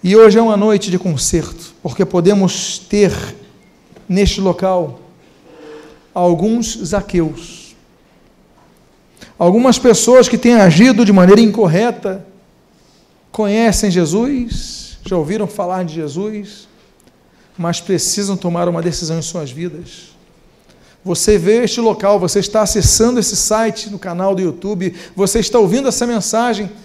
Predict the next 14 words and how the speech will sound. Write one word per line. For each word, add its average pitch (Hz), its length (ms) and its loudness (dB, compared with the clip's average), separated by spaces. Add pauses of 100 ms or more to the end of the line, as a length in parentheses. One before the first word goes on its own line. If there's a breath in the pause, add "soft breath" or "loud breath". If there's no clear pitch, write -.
(220 loud breath)
porque - 180 -6
você 240 240 -2
tem 285 140 -2
interesse 285 560 6
em - 20 -2
ver 220 180 2
Jesus, 202 680 -6 (680 soft breath)
interesse 254 500 4
em - 20 -8
ter 285 180 2
uma 285 120 2
experiência 262 600 0
com 226 180 -6
Deus 208 520 -4